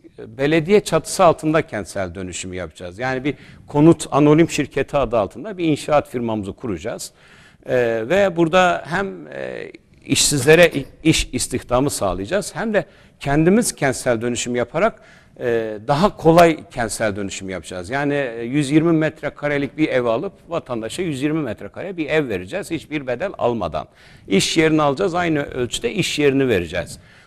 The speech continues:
Burada da en ufak bir sorun çıkmayacak. Hem belediye para kazanacak, hem vatandaşımız kazanacak. Hem de, e, işsizlere, e, iş vermiş olacağız. Yani biz kentsel dönüşümü biraz bölgemize özgü ve belediyeyi de düşünerek, vatandaşı da düşünerek yapacağız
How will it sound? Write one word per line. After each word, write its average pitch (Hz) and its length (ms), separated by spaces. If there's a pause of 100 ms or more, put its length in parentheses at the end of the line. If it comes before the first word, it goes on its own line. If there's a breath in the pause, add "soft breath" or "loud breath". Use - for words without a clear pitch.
Burada 180 280
da 185 80
en 185 60
ufak 151 360
bir 147 60
sorun 123 300
çıkmayacak. 127 560
Hem 196 220
belediye 175 420
para 202 280
kazanacak, 202 640
hem 220 160
vatandaşımız 143 720
kazanacak. 90 560 (280 soft breath)
Hem 240 240
de, 247 240
e, 175 340
işsizlere, 143 560
e, 196 600 (400)
iş 208 280
vermiş 160 380
olacağız. 104 360
Yani 160 240
biz 180 180 (260 loud breath)
kentsel 185 500
dönüşümü 175 460 (400 loud breath)
biraz 185 380
bölgemize 185 640
özgü 151 560 (160)
ve 190 360
belediyeyi 165 460
de 156 140
düşünerek, 120 500
vatandaşı 147 480
da 180 140
düşünerek 139 500
yapacağız 82 480